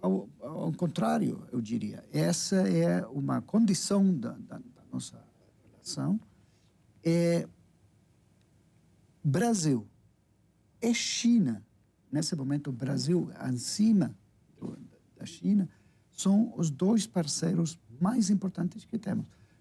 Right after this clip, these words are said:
Depois, com a Argentina, Paraguai e outros países, eh, sul-americanos, temos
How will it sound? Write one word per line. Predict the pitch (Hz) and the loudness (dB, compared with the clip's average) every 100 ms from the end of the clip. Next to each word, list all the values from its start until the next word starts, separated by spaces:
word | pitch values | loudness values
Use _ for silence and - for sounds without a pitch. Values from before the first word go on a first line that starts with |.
| _ | _
Depois, | 156 226 - | -4 -2 -2
com | - | -2
a | 127 | -4
Argentina, | - 127 151 - 208 196 165 | -4 -2 -2 2 2 4 2
Paraguai | - 120 120 156 165 156 - _ _ _ | 0 -2 0 2 2 0 -4 _ _ _
e | |
outros | 147 208 165 | 0 0 -2
países, | - 131 135 123 113 - - | -2 0 0 -2 -6 -8 -14
eh, | - - - - _ - - - | -20 -20 -20 -20 _ -20 -20 -14
sul-americanos, | - - 98 110 - - 233 - - - _ _ | -8 -6 -6 -8 -8 2 2 2 -4 -20 _ _
temos | 156 170 190 185 | 2 4 4 2